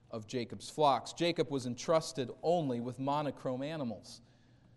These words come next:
But genetically speaking, about two-thirds of those animals would have contained a spotted gene. So eventually, mottled offspring will result.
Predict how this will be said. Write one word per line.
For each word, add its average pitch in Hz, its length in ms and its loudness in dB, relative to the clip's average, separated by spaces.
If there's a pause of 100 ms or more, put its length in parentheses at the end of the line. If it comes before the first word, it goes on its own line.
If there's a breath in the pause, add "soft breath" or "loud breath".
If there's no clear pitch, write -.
(840 soft breath)
But 127 200 -2
genetically 151 680 0
speaking, 156 580 -4
about 131 340 0
two-thirds 185 720 -2
of 117 120 -4
those 131 260 0
animals 127 560 -4
would 139 140 0
have 131 100 -8
contained 135 460 -4
a 120 40 -6
spotted 135 640 0
gene. 110 440 -2 (1080 soft breath)
So 156 260 4
eventually, 139 800 2
mottled 143 720 2
offspring 127 920 -2
will 143 500 4
result. 120 760 2